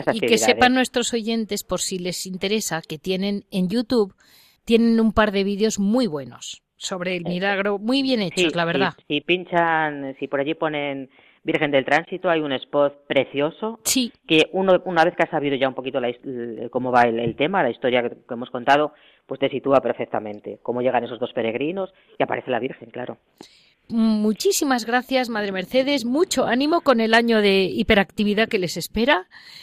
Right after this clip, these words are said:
Speaker 1: Que sobreviva la comunidad con la paz y la pobreza de
Speaker 2: Esperemos que
Speaker 1: siempre.
Speaker 2: sí. Desde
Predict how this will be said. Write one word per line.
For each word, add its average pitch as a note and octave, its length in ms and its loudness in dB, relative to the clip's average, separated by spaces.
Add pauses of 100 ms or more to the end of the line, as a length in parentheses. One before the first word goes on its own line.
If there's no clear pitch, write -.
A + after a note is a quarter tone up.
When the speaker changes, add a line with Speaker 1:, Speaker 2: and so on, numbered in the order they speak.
(120)
Speaker 1:
Que B3 120 2
sobreviva A3+ 600 6
la G#3 140 4
comunidad G3 680 2
con G#3 280 0
la E3 100 4
paz A#3+ 340 4
y A3 40 -2
la F#3 100 2
pobreza E3 460 6
de D3 80 8
Speaker 2:
Esperemos D#3 180 8
que D3 220 6
Speaker 1:
siempre. - 160 0
Speaker 2:
sí. F#3+ 180 2
Desde D3+ 220 4